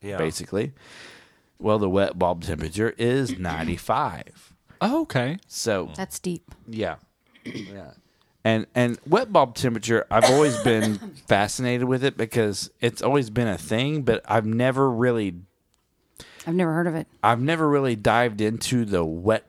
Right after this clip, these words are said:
Speaker 2: bulb temperature. There's the, it's very, very cool, though. And it makes a lot of sense to me now that I've actually studied it because, uh, when you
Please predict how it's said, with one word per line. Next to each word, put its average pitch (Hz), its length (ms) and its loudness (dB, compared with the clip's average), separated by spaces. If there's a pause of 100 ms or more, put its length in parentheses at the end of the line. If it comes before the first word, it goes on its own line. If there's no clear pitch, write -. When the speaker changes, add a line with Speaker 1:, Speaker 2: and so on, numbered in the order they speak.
Speaker 2:
bulb 104 520 0
temperature. 110 580 0
There's 98 360 -4
the, 110 140 -2 (180)
it's 98 140 -6
very, 127 280 0
very 101 280 -2
cool, 101 300 -2
though. 78 280 -6 (300)
And 127 120 0
it 143 40 -2
makes 208 200 -4
a 208 60 0
lot 170 120 4
of 107 80 0
sense 139 300 -2
to 87 100 -8
me 80 120 0
now 95 220 2
that 95 120 2
I've 87 240 0
actually 85 360 -2
studied 101 420 0
it 78 160 -6
because, 85 500 -8 (640)
uh, 85 300 2 (1120)
when 127 240 2
you 104 380 2